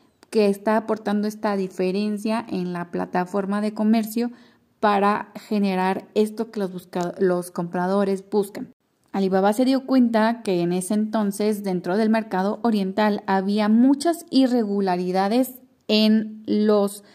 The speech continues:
comerciantes de, eh, la web que provocaban mucha desconfianza.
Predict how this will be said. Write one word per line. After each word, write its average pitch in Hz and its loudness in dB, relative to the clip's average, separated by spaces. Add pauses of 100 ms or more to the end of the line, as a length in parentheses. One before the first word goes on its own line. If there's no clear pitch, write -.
(280)
comerciantes 208 -2 (320)
de, 202 0 (120)
eh, 185 0
la 180 2
web 233 2 (380)
que 226 2
provocaban 220 0
mucha 262 4
desconfianza. 208 -2